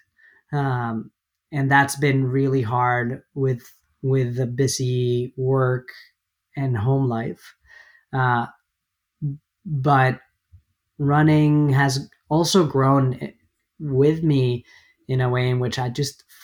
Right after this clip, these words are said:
find it so special right now. And one of my goals that might marry sort of this,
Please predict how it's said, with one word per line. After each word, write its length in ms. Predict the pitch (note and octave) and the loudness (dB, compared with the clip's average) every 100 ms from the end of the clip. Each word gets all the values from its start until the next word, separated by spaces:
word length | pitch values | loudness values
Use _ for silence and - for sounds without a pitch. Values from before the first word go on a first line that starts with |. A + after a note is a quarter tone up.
| - | -10
find 260 | C3 C#3 C#3+ | -4 0 0
it 160 | C3 | -2
so 480 | - - - - C3 | -6 -10 -10 -6 -4
special 640 | C3 - - A#2+ - D3+ B2+ | -4 -8 -10 -8 -4 -4 -4
right 220 | A#2 A#2+ | -4 -4
now. 400 | A#2 A#2+ A#2+ A#2+ | -2 0 0 0
And 260 | B2 A#2+ A2+ - - _ _ _ - | 0 -2 -6 -16 -20 _ _ _ -2
one 260 | C#3 D3 | 2 4
of 100 | D3 | 4
my 400 | C3+ C3 B2+ B2 C3+ | 4 4 2 0 -2
goals 360 | C3+ C#3 D3 C3 | 0 2 2 2
that 120 | B2 | 0
might 260 | B2+ C3 | 0 -2
marry 680 | B2 B2+ B2+ C3 C3 B2+ A#2+ _ _ - | -2 2 4 4 2 0 -2 _ _ -18
sort 240 | - C#3+ | -6 -2
of 220 | C3 A#2 | -2 -2
this, 500 | B2 C3 - - - | 0 0 0 -4 -10